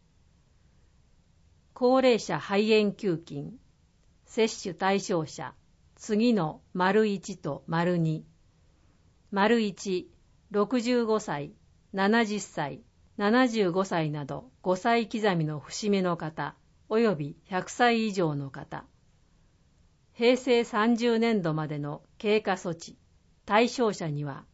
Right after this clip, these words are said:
個別通知します。丸二、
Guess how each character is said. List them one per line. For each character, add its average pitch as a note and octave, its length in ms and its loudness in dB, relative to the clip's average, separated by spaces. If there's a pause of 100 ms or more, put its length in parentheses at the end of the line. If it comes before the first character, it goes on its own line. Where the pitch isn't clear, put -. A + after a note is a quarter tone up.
(300)
個 G#3 120 -2
別 A3+ 340 0
通 G3+ 220 -2
知 D#3+ 160 -10
し C#3+ 200 -12
ま C#3 120 -12
す。 - 200 -20 (1300)
丸 G3+ 340 4
二、 F3 280 0